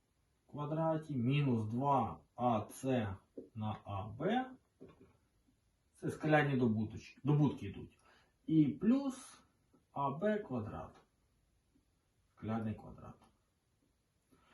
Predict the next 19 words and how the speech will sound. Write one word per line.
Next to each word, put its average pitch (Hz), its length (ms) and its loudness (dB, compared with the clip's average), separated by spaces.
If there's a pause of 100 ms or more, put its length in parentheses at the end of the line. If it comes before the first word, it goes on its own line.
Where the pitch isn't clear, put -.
(920)
Далі 147 380 4
дорівнює. 135 640 8 (420)
Ну, 233 300 2 (160)
А 240 220 6
Ц 202 240 0
квадрат, 156 640 6
ми 156 60 4
можемо 185 440 6
довести, 170 720 6
що 127 180 -4
це 147 180 -2
буде 135 280 2
те 160 200 2
саме, 147 580 4
що 123 300 -2
модуль 123 560 4 (100)
А 117 200 0
Ц 117 380 0 (580)
квадраті, 233 720 -2